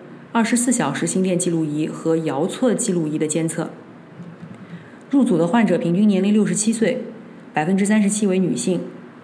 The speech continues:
中位的chest two vascular 栓塞评分风险为五分。研究发现，在随访十二个月的时候，持续三十秒以上的房颤检出率，在体内植入式心电检测仪组更高，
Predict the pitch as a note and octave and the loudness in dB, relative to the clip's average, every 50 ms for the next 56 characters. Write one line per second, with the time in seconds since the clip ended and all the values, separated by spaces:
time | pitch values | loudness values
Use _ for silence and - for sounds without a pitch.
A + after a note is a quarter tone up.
0 | - - - - - - - - - C4 C4 C4 C4+ B3+ A3 - - - - - | -20 -20 -20 -20 -20 -20 -10 0 2 4 6 6 6 4 4 4 0 -2 -2 -4
1 | - G3+ G#3 G3+ G3+ - - - A3+ F#3+ D#3+ E3+ F#3 G3+ G3+ - - - F#3 D#3+ | -2 0 0 0 0 -2 0 0 2 2 2 2 2 2 0 -2 -2 -2 -2 -2
2 | D3 C#3+ C#3+ - - G#3+ G#3 G#3 A3 A3 G#3+ - - D#3 D#3 - G#3 G3+ G3 A3 | 0 -2 -4 -2 0 0 2 2 0 -2 -2 -4 -6 -6 -4 -2 -2 0 2 2
3 | A3+ G#3+ - E3+ - D3 D3 D#3+ F3 E3+ - D#3+ - - D#3+ D#3+ F#3+ A3 - - | 2 2 2 -2 -2 -2 -2 0 0 -2 -2 -4 -4 -4 -2 -2 -2 -4 -6 -10
4 | - - - - - - - - - - - - - - - - - - - - | -16 -16 -18 -18 -18 -20 -20 -20 -20 -20 -20 -20 -20 -20 -20 -20 -20 -20 -20 -20
5 | - - - - - - - - E3 F3 F3 G#3+ G3+ A3 A3 G#3+ G#3+ G#3+ F#3 - | -20 -20 -20 -20 -20 -20 -6 -2 0 2 2 2 2 2 2 2 2 2 0 0
6 | - - - - - - - - G3 F#3+ F#3 F#3 G3+ G3 G3 F#3+ E3+ E3+ - - | -2 -6 -10 -12 -16 -16 -4 -2 0 0 2 2 0 0 2 0 0 -2 -2 0
7 | F#3 F#3 F3 F3+ F#3 F#3 E3 D#3 - - - - - - E3 - - - - - | 0 0 2 2 2 2 2 0 0 -4 -6 -6 -4 -2 -2 -2 -2 -6 -10 -16
8 | - - - - - - - - - - - G3 G3+ - - A#3 G#3+ - B3 A#3+ | -18 -20 -20 -20 -20 -20 -20 -12 -8 -4 0 0 0 2 2 2 2 4 4 4
9 | A#3+ A#3+ A#3+ G3 F3 F3 F#3+ F#3+ E3+ D#3 - - A3 A3+ G#3 F3 D#3 - - - | 6 6 6 4 4 4 2 2 2 0 0 0 2 2 2 2 0 -2 -4 -6
10 | - D3+ D3+ E3 F#3 - G#3 G3+ F3+ - D#3 D3+ D3 D3 - - G#3 G#3 G#3+ G3+ | -6 -4 -2 -2 -2 0 0 0 0 0 -2 -4 -4 -6 -4 0 2 4 4 4
11 | - - - - - - - - - - - - - - - G3 F#3+ F#3 F3+ F3 | 2 0 -2 -6 -10 -12 -14 -16 -16 -16 -18 -20 -14 -4 0 0 2 2 0 -2
12 | - - - F3 D#3+ D#3+ G3+ A3 G#3 F#3 F3 - - D#3+ E3+ G3+ A#3+ A#3+ A3 - | -4 -6 -4 -2 0 2 2 2 2 2 0 -2 -2 0 2 4 4 4 4 4
13 | - - F3+ - A#3+ A#3 - - G#3 G#3 G3 G#3 F#3+ E3 D#3+ - D#3 D3+ D3+ - | 4 2 0 0 0 -2 0 0 2 2 2 2 0 0 0 -2 -2 -4 -2 -2
14 | G3+ F#3 E3+ F3 F#3 F3+ D3 C#3 C#3 F3 E3+ D#3 - F3 F3+ F#3+ - | 0 0 0 0 -2 -2 -4 -4 -2 -2 -2 -2 0 -2 -2 -2 -4